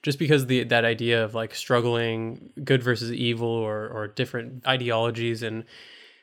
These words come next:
and opposing forces and, and things like that, just, just coming together, or, or what is it all for, and kind of making you think about, like, what it actually means to be a part of humanity, and,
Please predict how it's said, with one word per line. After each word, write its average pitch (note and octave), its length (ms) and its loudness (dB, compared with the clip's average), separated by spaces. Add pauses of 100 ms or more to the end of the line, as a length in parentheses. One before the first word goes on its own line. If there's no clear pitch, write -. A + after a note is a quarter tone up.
(100)
and B2 380 2
opposing C3+ 400 4
forces A#2+ 460 -2
and, A2+ 300 -6
and A#2 120 -2
things A#2 160 -4
like A2+ 140 -6
that, A2+ 280 -4
just, - 300 -6
just C3 240 -6 (720)
coming C3 300 4
together, A#2+ 600 4
or, A2 520 -4
or A#2 300 -6 (160)
what C#3 200 2
is B2+ 120 4
it C3 80 6
all A#2+ 120 6
for, A#2 400 0
and A2 120 0
kind A2+ 180 -2
of A2 80 -6
making A#2 260 -2
you A2+ 80 -2
think A2 240 -6
about, A2+ 280 -6
like, B2 240 -8
what A#2+ 400 -2
it A#2 180 -4
actually A#2+ 340 -4
means A#2 360 -4
to - 100 -10
be A#2 140 -4
a A2+ 40 -4
part A#2 200 0
of A2+ 40 -4
humanity, A2+ 480 -2
and, A2 200 -6